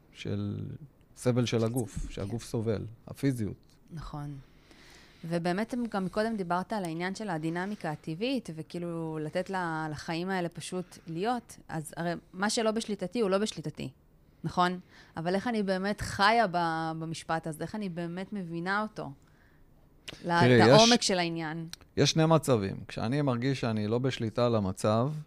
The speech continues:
Speaker 1: אז א', משהו בתוכי יודע שהוא לא מבין כלום על כלום.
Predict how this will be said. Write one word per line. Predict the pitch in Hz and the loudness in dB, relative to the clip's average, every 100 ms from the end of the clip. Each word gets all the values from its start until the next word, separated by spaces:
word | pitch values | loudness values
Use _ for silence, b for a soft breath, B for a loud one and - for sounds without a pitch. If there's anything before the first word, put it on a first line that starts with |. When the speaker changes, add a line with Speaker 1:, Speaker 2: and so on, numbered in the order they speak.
| _ _ _ _ - - | _ _ _ _ -12 0
Speaker 1:
אז | 113 113 113 110 107 120 - | 4 6 6 4 0 -6 -2
א', | 127 139 135 127 - | 2 6 6 6 2
משהו | 127 127 139 | 4 4 4
בתוכי | 123 110 104 131 | 2 0 -4 -2
יודע | 120 110 123 135 135 - b b b b b b b b b - | 0 2 0 0 -2 -8 b b b b b b b b b -10
שהוא | - 127 | -2 2
לא | 131 | 4
מבין | 123 123 | 4 2
כלום | 123 123 | 4 4
על | 117 | 4
כלום. | - 120 | 2 0